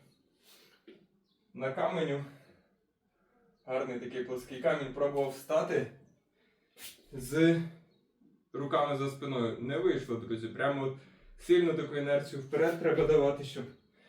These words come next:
якось зрушити з місця. Це проблема як і сили, так і розтяжки, мобільності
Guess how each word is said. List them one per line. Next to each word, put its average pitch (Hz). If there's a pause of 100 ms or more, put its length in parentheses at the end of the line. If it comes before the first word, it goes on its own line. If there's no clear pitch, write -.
(480)
якось 131
зрушити 131
з 113
місця. 151 (500)
Це 135
проблема 131
як 131 (640)
і 139
сили, 170
так 123
і 120
розтяжки, -
мобільності 123